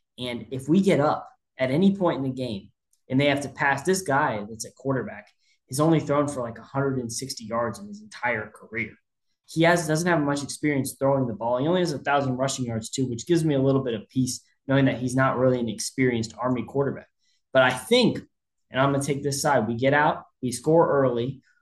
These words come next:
they stick with us for a long time. But then third, fourth quarter, probably late in the fourth quarter, we put a final drive, we get up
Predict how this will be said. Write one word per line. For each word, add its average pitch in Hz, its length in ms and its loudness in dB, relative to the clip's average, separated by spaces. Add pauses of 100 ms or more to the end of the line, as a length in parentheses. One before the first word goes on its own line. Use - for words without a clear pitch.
(220)
they 131 240 4
stick 170 300 2
with 151 100 8
us 135 240 4
for 120 100 -4
a 104 140 -2
long 131 580 4
time. 127 280 -6 (500)
But 123 160 -2
then 131 420 2 (1160)
third, 139 240 2
fourth 151 200 -2
quarter, 147 400 -2
probably 131 220 2
late 120 160 -2
in 123 80 -10
the 117 60 -14
fourth 131 300 -6
quarter, 123 340 -2 (480)
we 131 80 -4
put 143 180 0
a 135 60 2
final 151 320 2
drive, 147 400 2
we 135 100 -4
get 139 160 0
up 135 320 -2